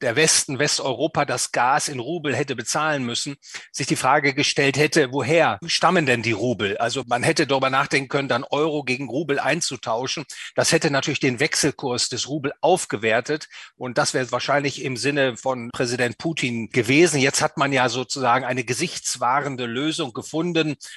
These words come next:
um diese Streitfrage zu bereinigen. Westeuropa zahlt weiterhin in Euro. Auf den Konten der Gazprom-Bank werden dann diese Euro konvertiert in Rubel zum, äh, gegenwärtigen Kurs.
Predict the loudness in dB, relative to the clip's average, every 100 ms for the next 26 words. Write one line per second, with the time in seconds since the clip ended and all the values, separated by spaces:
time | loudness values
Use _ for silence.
0 | -12 -4 -4 0 0 2 2 2 2 2
1 | 2 4 6 6 4 2 0 -6 -4 0
2 | 0 2 0 -2 -8 -16 -18 -2 0 2
3 | 0 0 0 0 4 2 2 0 0 -2
4 | -2 -4 -4 -10 -4 -2 0 2 2 -2
5 | -6 -4 -4 -2 -2 -2 -2 0 0 2
6 | 0 0 -4 0 0 2 2 0 0 -6
7 | -6 -6 -2 0 0 -4 -4 -4 -4 -2
8 | -4 -2 -6 -2 -4 2 2 2 -4 -16
9 | -10 -6 -4 -2 -2 -4 0 -2 0 0
10 | 0 -2 -8 -6 0 2 0